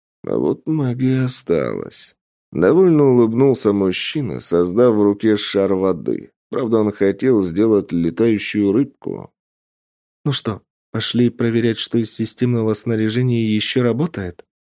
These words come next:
Алис вновь улыбнулась и кинула взгляд на сереброволосую.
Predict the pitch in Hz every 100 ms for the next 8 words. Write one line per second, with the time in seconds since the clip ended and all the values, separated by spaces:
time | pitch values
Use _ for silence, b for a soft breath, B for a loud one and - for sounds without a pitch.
0 | - 135 123 101 85 - 85 82 95 139
1 | - 95 92 82 92 139 147 131 - 170
2 | - 120 113 107 101 90 87 78 - 85
3 | 80 - 85 80 82 92 110 95 78 -
4 | - 65 -